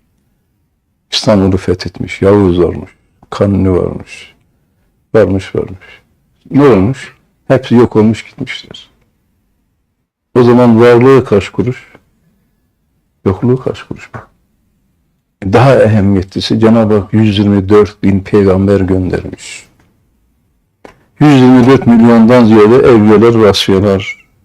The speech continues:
göndermiş. Eğer ahiret olmazsa, o zaman bak, Risaletin hakikati boşluğa düşer. Tevhid hakikatleri boşluğa düşer. Allah kelamını göndermiş.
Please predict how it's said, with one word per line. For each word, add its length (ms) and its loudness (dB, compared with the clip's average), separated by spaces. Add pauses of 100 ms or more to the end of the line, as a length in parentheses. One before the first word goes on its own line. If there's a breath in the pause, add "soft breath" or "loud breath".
(140)
göndermiş. 500 -4 (600)
Eğer 440 0
ahiret 420 -4
olmazsa, 600 -4 (600)
o 60 -4
zaman 320 -6 (260)
bak, 160 -10 (600)
Risaletin 1040 -4
hakikati 720 -10 (800 soft breath)
boşluğa 500 -2
düşer. 580 -16 (1200)
Tevhid 340 2
hakikatleri 600 0
boşluğa 380 -4
düşer. 220 -20 (160)
Allah 300 0
kelamını 480 0
göndermiş. 460 -6